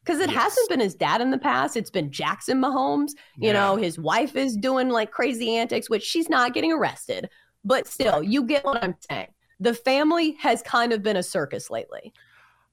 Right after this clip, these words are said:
Speaker 2: Yeah, isn't it crazy how of all the people in his circle who have the most amount of pressure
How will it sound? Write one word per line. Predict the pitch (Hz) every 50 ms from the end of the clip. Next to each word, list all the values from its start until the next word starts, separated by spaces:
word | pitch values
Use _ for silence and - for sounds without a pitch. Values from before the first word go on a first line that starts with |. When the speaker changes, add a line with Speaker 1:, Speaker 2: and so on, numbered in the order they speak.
| _ _ _
Speaker 2:
Yeah, | - 185 175 240 247 214 170
isn't | 165 156 175 240 269
it | 330 - -
crazy | - - 123 117 117 127 135 127 170 180 190 196 196 - _ -
how | - - 120 113 110 107 110 107 104 101 104 98 92 - - _ _ _ _ _ _ _ _ _ _ _
of | - 127 123 117
all | - - 113 120 131 143
the | 139 139
people | 135 - - 123 123 123 131 127 131 131 143 - _ _ _ _ _ _ _ _ -
in | 110 113 117 117 101
his | 110 123 120 117 113 107 - - - -
circle | - - 117 107 107 107 - 120 120 120 127 131 _ _ _ _
who | _ 131
have | 120 120 113 110
the | 104 110
most | 107 110 107 107 110 120 120 - - - - -
amount | 117 113 110 104 110 120 - -
of | 113 104 - -
pressure | 104 98 104 - - - 117 127 123 -